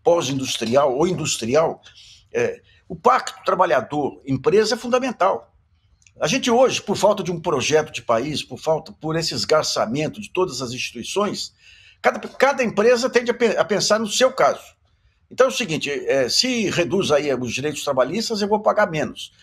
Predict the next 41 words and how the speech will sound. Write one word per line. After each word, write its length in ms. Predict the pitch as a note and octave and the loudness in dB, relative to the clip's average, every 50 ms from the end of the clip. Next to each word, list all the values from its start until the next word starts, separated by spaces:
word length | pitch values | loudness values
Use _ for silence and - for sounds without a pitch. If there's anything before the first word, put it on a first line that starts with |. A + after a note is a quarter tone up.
| _ _ _ | _ _ _
Tá, 200 | - E3 - - | 2 2 2 0
só 160 | - A3 A3 | -2 -2 -2
se 120 | A3 - | -2 -2
o 60 | C4+ | -4
conjunto 560 | C4+ - C4 A#3 F#3 C3+ G#3 C4 C#4+ - B3+ F3+ | 0 0 0 2 2 2 2 2 0 0 -4 -4
de 100 | D#3+ F#3 | -4 -4
empresas 480 | E3+ - - D3+ D3 C3 G2+ A2 A2+ | -4 -2 -2 -2 -2 0 -2 -2 -6
pagar 280 | - - A#2 A#2 A#2+ A2 | -2 -2 -2 -2 -2 -2
menos, 420 | C#3 G#3 A3+ C3 - - - - - _ - - - _ _ | 0 0 0 -2 -4 -8 -14 -16 -18 _ -20 -20 -20 _ _
você 140 | - - | -6 -2
tem 100 | - A3+ | 0 0
um 60 | A#3 A#3 | 2 4
mercado 380 | A3+ A3+ - - G3+ G#3 G3+ | 4 2 2 2 0 0 0
de 120 | G3+ - - | 0 -6 -4
consumo, 680 | G#3+ A3 F3+ - - - F#3+ G3+ G#3+ G#3 G#3 G3+ - - - - - _ _ _ _ | -2 -2 -2 -2 -2 0 2 2 2 2 2 -2 -6 -12 -18 -20 -20 _ _ _ _
é, 100 | C3 C#3 | -2 0
mais 260 | C3+ G#3 A3 G#3+ - | 2 2 2 2 2
fraco 440 | - F#3 F3 F#3 F#3+ F3+ - D#3 D3+ | 2 4 4 4 4 2 0 0 0
aí, 160 | D3+ F3+ G3+ | 0 0 -2
que 180 | - A3 A3+ A3 | -2 -2 -2 0
consome 380 | - G#3 G3 - - A3 A3+ | 0 0 0 0 0 0 0
menos, 520 | G#3 F#3 E3+ D#3 B2 - - - - - - | 2 2 2 0 0 -2 -4 -8 -14 -16 -6
e 120 | - E3 F#3 | 0 0 0
afeta 320 | F3 - G#3+ G#3+ G#3+ F#3+ | 2 0 -2 -4 -4 -4
todas 320 | - - A3 G#3 G3+ G#3 A3 | 0 0 0 0 0 -2 -4
as 100 | G#3 G#3 | -4 -4
empresas. 640 | G#3+ - - D#3+ D#3+ C3+ - - - - - - _ _ _ _ _ _ _ _ _ _ _ _ _ _ | -6 -6 -6 -4 -4 -6 -6 -10 -14 -16 -18 -20 _ _ _ _ _ _ _ _ _ _ _ _ _ _
Agora, 340 | - - D3 F3 A3+ B3 B3 | -2 0 2 4 4 4 4
o 80 | A3+ - | 2 0
que 240 | - C#4+ C#4+ C4 A#3 | -2 -2 0 0 0
ocorreu, 400 | F#3+ - F3+ C#3 F3 A#3 A#3+ F#3 | 0 0 0 4 4 4 4 4
a 280 | D3+ B2+ A#2 D3+ C#3 D3+ | 0 0 0 -2 -2 -2
gente 180 | G3+ G#3 - | -2 -6 0
teve 240 | - A3 A3+ - F3 | 2 2 2 4 2
aí 140 | E3+ D#3+ D#3 | -2 -2 -2
no 480 | D3 C#3 C3+ B2 A#2 A2 G2 G2 - G2 - - | -2 -2 -2 -2 -4 -6 -8 -10 -14 -18 -14 -10
Luiz 200 | B2 D3 C3 - | -8 -8 -4 -4
Roberto 320 | D3+ B2+ D3+ D3 - C3 | 0 2 2 0 0 0
Barroso 560 | B2+ A2 G#2 - C3 C#3+ C#3+ C3 A#2 F2+ G2+ | -2 -2 -2 -2 -6 -4 -4 -4 -6 -6 -6
e 80 | A2 A#2+ | -2 0
outros, 520 | D#3+ G#3 F#3 - - - - - - - | 0 0 0 -2 -6 -14 -18 -18 -18 -18